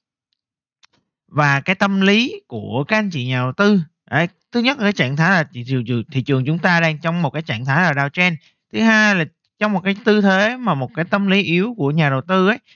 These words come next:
thì khi mà có những cái thông tin xấu ra một cái thôi là họ bán bất chấp ngay. Bởi vì sao các anh chị?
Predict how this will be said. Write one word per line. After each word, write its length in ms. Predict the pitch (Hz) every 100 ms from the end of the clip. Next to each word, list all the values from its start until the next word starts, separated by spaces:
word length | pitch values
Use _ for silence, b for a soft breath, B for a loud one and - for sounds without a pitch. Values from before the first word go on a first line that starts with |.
| b
thì 60 | -
khi 320 | 143 240 240
mà 200 | 226 160
có 400 | - 135 139 220 240
những 120 | 123
cái 80 | 185
thông 180 | 196
tin 180 | 190 185
xấu 280 | 180 185 226
ra 140 | 214
một 160 | 180 143
cái 220 | 160 175
thôi 160 | 202 190
là 100 | 151
họ 200 | 123 101
bán 220 | 139 147
bất 160 | 196 196
chấp 160 | 220 214
ngay. 240 | 196 185 _ _ _ _
Bởi 120 | 165
vì 120 | 185
sao 260 | 165 196 202
các 100 | 220
anh 100 | 226
chị? 180 | 170